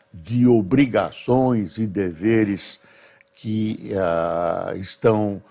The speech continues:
ah, que atinge Anderson Torres e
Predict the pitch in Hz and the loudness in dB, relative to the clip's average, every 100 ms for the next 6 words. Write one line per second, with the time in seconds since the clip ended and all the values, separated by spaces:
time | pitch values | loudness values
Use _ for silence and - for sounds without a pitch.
0 | _ _ _ 92 87 85 85 85 85 85 | _ _ _ -2 0 0 -2 -4 -4 -8
1 | 90 85 92 - - 143 113 - 147 151 | -8 -10 -10 -12 2 4 4 0 0 2
2 | 104 120 113 107 104 160 156 - 190 185 | 2 4 4 2 0 -2 -2 4 4 4
3 | 156 139 175 208 330 | 2 2 0 0 0